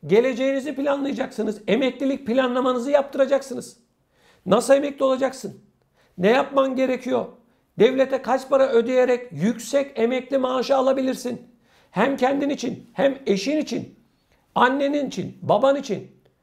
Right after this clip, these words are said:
Mutlak surette bu fırsattan yararlanacaksınız. Peki vatandaş soruyor, "Nasıl yapacağız? Ben Almanya'dayım, Fransa'dayım, Amerika'dayım, Kanada'dayım,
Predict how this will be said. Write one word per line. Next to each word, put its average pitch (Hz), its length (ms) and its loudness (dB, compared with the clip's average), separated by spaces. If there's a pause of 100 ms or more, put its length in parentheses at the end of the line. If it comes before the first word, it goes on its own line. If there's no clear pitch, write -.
(880)
Mutlak 233 600 -2
surette - 540 -6
bu 262 100 0
fırsattan 208 500 -2
yararlanacaksınız. - 960 -4
Peki 254 360 -6
vatandaş 208 420 -4
soruyor, 139 320 -8 (120)
"Nasıl 226 340 -2
yapacağız? 135 420 -6
Ben 247 120 2
Almanya'dayım, 254 640 -2
Fransa'dayım, 226 540 -2 (360)
Amerika'dayım, 254 720 0
Kanada'dayım, 233 640 0